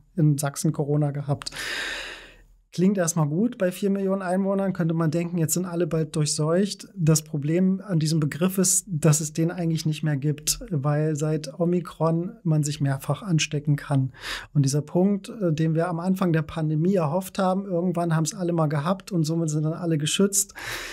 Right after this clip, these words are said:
äh, den gibt's einfach jetzt nicht mehr, sondern man kann sich mehrfach anstecken und man kann auch immer wieder Menschen, die vielleicht größere gesundheitliche Probleme haben, eben auch immer wieder anstecken. Das heißt, von einer Durchseuchung in dem Sinne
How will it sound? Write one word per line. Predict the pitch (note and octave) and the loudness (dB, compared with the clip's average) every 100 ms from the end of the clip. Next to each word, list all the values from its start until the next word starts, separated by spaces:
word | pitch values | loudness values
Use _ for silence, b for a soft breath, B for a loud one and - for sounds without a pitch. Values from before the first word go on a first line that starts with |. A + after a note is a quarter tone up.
| B - | B -8
äh, | D#3+ D#3 D3 - - _ | 0 2 2 -2 -16 _
den | D3+ D3+ | 0 2
gibt's | D3+ - | 0 -2
einfach | F#3+ D3+ C#3+ D3+ | 4 4 4 0
jetzt | D3 - | 0 2
nicht | C#3+ - | 0 2
mehr, | C#3+ C3+ | 0 0
sondern | C#3 D3 D3 | 0 0 2
man | D3 | 0
kann | - D#3 | 0 0
sich | C#3+ | 0
mehrfach | D#3 F3+ F#3 | 0 0 0
anstecken | F3+ F3+ - D#3+ F3 | -4 -4 0 0 0
und | E3 | 0
man | D#3 D3 | 0 0
kann | D#3+ D3+ | 0 0
auch | G3+ | 0
immer | F#3+ F#3+ E3 | 0 0 0
wieder | F3 F3 E3 D#3+ F3+ | 0 0 2 0 -2
Menschen, | E3 F3+ F#3 D#3+ | 0 0 0 0
die | D#3 | 0
vielleicht | D#3+ D#3 D3 | 0 0 -2
größere | D3 E3 F#3 F3+ E3+ | 0 0 2 0 0
gesundheitliche | D3+ D#3 E3+ D#3 D#3 D3+ | 0 0 -2 -2 -2 -2
Probleme | C#3+ D3 E3+ D#3 | -2 0 2 2
haben, | D3 D3+ G3+ | 2 0 0
eben | E3 D3+ | 2 0
auch | E3+ D3+ | 0 -4
immer | A3 D#3+ D3 | 0 0 0
wieder | D#3 E3 | 0 -2
anstecken. | D#3 C#3+ - C#3+ C#3+ B2+ B B B - | -2 -2 0 2 2 2 B B B -8
Das | C#3+ D3+ | 0 4
heißt, | D3 - | 4 2
von | - D#3+ | -4 -2
einer | D#3 | 0
Durchseuchung | D#3 D3+ D#3+ F3 F3+ E3+ | 0 0 2 2 0 0
in | D#3 | 0
dem | D#3+ D#3+ | 0 0
Sinne | D3+ D#3 | 0 0